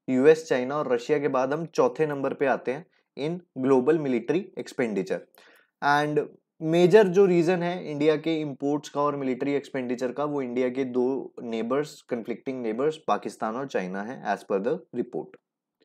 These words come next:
नेक्स्ट आ जाती है आपकी ग्लोबल इनोवेशन रिपोर्ट। So, ग्लोबल इनोवेशन का ये फिफ्टीन्थ एडिशन जो है दो हज़ार बाईस में रिलीज किया गया था, और वर्ल्ड इंटेलेक्चुअल प्रॉपर्टी ऑर्गेनाइजेशन in partnership with Portulans Institute इसको annually पब्लिश करते हैं।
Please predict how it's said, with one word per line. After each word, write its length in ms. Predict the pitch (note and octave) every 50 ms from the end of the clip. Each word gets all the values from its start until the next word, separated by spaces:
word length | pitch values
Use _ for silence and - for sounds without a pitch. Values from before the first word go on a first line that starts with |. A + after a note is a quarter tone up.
| _ _ _ _ _ _ _ _ _ _ _ _ _ _ _ _ -
नेक्स्ट 300 | D3 F#3 G3+ F#3 - A3
आ 20 |
जाती 260 | G#3 G#3 G3+ F3 G#3+
है 60 | G#3
आपकी 200 | G#3 G3+ - G#3+
ग्लोबल 420 | G3+ F3 F3+ F3 E3+ E3 F#3 G3 F#3+
इनोवेशन 460 | F#3 E3+ F#3 F3+ F#3 F3+ F#3+ G3+ F#3
रिपोर्ट। 360 | F#3 F#3 D#3+ F3+ F#3+ G3+ G3
So, 500 | - - - _ - - - F3+ F3 F#3
ग्लोबल 460 | E3+ E3 F3 E3+ E3 D#3+ F3+ F#3+ F#3+
इनोवेशन 560 | C#3 C3+ E3 D#3 E3+ E3 E3 D#3+ D#3 F3+ F3 E3+
का 120 | F3 F3
ये 140 | F3 F3 F3
फिफ्टीन्थ 540 | F3 - D#3+ D3 - - E3+ F3 F3 E3+ F3
एडिशन 320 | D#3+ D3 D3 D3 - D#3
जो 160 | D#3 D3+ D#3
है 60 | D3+
दो 160 | D3+ D3+ D3 C#3
हज़ार 180 | C3+ C#3 C#3+
बाईस 300 | C#3+ C#3 B2+ B2+ B2 -
में 80 | D3 C#3+
रिलीज 320 | C#3+ C3+ C3+ C3+ C#3 C3+
किया 200 | - C#3 C3+ C3
गया 180 | B2+ B2 B2+ A#2+
था, 180 | B2 E3 F3
और 300 | F3 D#3 C#3 C#3 C#3 C3+
वर्ल्ड 260 | C3 C3 C3+ C#3 C#3+ C#3+
इंटेलेक्चुअल 540 | C#3+ C3+ C3+ C#3 C#3 B2 B2 - D3+ C#3+
प्रॉपर्टी 440 | C#3 - C3 A#2 - C3 B2 C3+ D3
ऑर्गेनाइजेशन 720 | C#3+ C3 B2 A#2+ B2 B2+ C3 B2+ B2 B2 B2+ A#2+ B2+ D#3+
in 340 | D#3+ D#3 D3+ C#3 C3+ - A#2+
partnership 480 | A2 - - C3 C3+ - C#3+ C#3 B2+ B2
with 100 | C#3+ C#3 C3+ -
Portulans 500 | A#2 G#2+ G#2 B2 B2 B2+ B2+ B2+ B2 A#2
Institute 420 | A#2 - - B2 A2+ B2 B2+ A#2 A#2+
इसको 260 | A#2 A#2 - A#2+ A#2+
annually 320 | A2 G#2 G#2+ A2 A#2 B2+ - -
पब्लिश 320 | G2+ F#2 G#2 A2+ A#2 A#2
करते 320 | - - B2 G#2+ F#2+ C3
हैं। 140 | C#3 D#3+ F#3